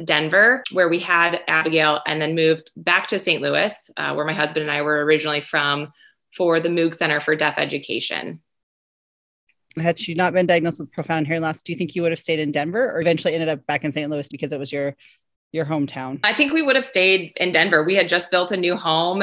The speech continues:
Speaker 1: and that was gonna be the home that we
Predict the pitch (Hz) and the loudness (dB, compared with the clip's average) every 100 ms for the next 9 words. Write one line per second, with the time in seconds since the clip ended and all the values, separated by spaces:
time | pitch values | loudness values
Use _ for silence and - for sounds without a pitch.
0 | - 151 151 151 156 156 - 165 160 165 | 0 2 2 2 2 0 0 0 -2 -2
1 | 156 160 160 160 160 151 151 160 160 160 | 0 0 2 4 2 0 -2 -2 0 -2
2 | 151 156 151 151 151 | -2 -2 -2 -2 -6